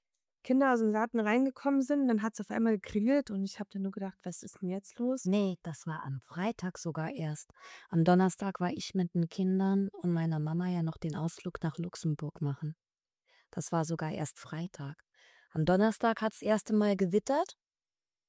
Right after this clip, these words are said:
Speaker 2: aber am Freitag war das tatsächlich erst, wo die
Speaker 1: Wo es so geregnet hat.
Speaker 2: Ja, wo es so
Speaker 1: Okay.
Speaker 2: brutal runtergemacht hat.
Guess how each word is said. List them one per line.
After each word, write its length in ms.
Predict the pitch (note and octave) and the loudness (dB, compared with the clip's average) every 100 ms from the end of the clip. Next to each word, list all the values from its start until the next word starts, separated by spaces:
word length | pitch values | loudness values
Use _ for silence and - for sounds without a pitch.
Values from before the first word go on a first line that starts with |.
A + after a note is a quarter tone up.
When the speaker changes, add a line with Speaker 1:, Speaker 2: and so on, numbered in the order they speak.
| _ _ _ _ _ | _ _ _ _ _
Speaker 2:
aber 640 | - F3 F#3 F#3 F#3+ F#3 D#4 | -4 -2 -2 0 -2 -2 -4
am 140 | E3 | -6
Freitag 640 | - - E3+ E3+ F#3 F3 - | -6 -10 -6 -6 -6 -10 -6
war 100 | F3 | -4
das 180 | E3+ - | -4 -6
tatsächlich 520 | E3+ D#3+ D#3+ - - | -10 -8 -10 -12 -10
erst, 280 | F3 - - | -10 -10 -10
wo 80 | D#3+ | -8
die 360 | D#3+ D#3 D#3+ D#3+ | -6 -4 0 0
Speaker 1:
Wo 60 | |
es 120 | E3 | 0
so 100 | D#3+ F#3+ | -2 -2
geregnet 540 | G3 A3+ - F3+ - | 0 -2 -2 -10 -8
hat. 120 | F#3 | -2
Speaker 2:
Ja, 120 | F#3 - - - | -2 -2 -10 -6
wo 80 | |
es 140 | D#3+ - | -4 -2
so 140 | G#3 - F3+ | -6 -4 -2
Speaker 1:
Okay. 260 | G3+ G#3+ | 0 2
Speaker 2:
brutal 160 | F#3 E3+ | 2 2
runtergemacht 600 | D#3+ E3 E3 D#3+ D#3 C#3+ | 2 -2 0 -2 -2 -4
hat. 160 | D#3 | -8